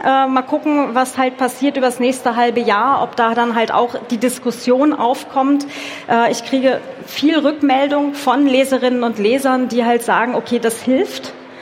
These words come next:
Aber es puffert halt auch wieder nur einen ganz begrenzten Teil ab. So. Wollen wir Wissen vermitteln? Ich glaube, das hatten wir vorhin geklärt. Ähm, oder sagt noch irgendjemand, wir sollten nicht? Äh, gerne auch mit Begründung am Saalmikro.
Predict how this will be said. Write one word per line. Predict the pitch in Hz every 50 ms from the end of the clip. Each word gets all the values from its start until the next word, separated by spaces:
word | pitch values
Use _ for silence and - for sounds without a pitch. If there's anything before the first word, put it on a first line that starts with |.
| - - - - - - - - - - -
Aber | - 233 247
es | 269 269 -
puffert | - 269 285 - 294 262 269
halt | 254 247 240 -
auch | - 240 247 -
wieder | 262 254 247
nur | 247 247 202
einen | - 240 214
ganz | 220 247 262 -
begrenzten | - 247 - 214 220 220 240 - - - 233 214
Teil | - 208 190 196 202 -
ab. | - 156 156 - - - - - - - - - - - - -
So. | - - 202 185 175 160 151 160 - - - - - - - - - - - - - - - - - - - -
Wollen | 185 208 254 285 320 330
wir | 311 330 277 254
Wissen | 311 302 - 320 302
vermitteln? | - 302 294 285 285 294 - 339 339 320 311
Ich | 269 269
glaube, | - 254 240 254 269 262
das | 254 254 -
hatten | 254 254 262 247
wir | 247 247 233
vorhin | - 247 233 247 254 254
geklärt. | 226 233 233 - - - 220 233 269 320 359 349 - - - - - - - - - - - - - - - - - - - - - -
Ähm, | 240 247 240 240 240 247 240 247 247 233 - -
oder | 247 247 254 247
sagt | 233 254 247 254 254 262
noch | 254 262
irgendjemand, | - 254 262 277 247 247 254 247 240 -
wir | 240 220
sollten | 180 202 226 240 254 254 247 247 226
nicht? | 214 233 311 359 - - - - - - - - -
Äh, | - 240
gerne | 226 - 247 226 311 349 359 -
auch | 302 294 277
mit | 277 - -
Begründung | 247 - 247 285 302 311 285 302
am | 269 247
Saalmikro. | 226 226 226 302 285 254 - - - 262 302 381